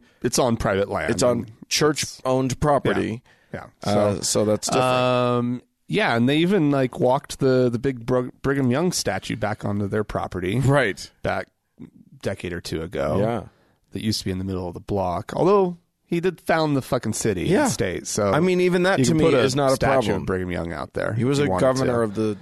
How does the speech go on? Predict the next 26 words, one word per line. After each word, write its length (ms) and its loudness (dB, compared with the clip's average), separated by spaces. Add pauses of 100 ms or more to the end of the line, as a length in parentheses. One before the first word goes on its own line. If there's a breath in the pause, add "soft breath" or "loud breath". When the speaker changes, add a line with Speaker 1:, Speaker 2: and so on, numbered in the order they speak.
(120)
Speaker 2:
territory 600 -2
and 120 -10
stuff. 520 4
Speaker 1:
Um, 40 -2 (540 loud breath)
yeah, 200 0
I 140 0
guess 220 -2
I 80 2
really 260 4
can't 300 -2
think 240 -2
of 100 -2
anything 380 -4
else. 240 -2
It 80 2
would 100 2
be, 280 -2 (100)
it's 200 -2
an 60 0
interesting, 840 -2 (600)
it 80 0
would 200 2
be 180 0
interesting 320 0
to 80 0
go 560 2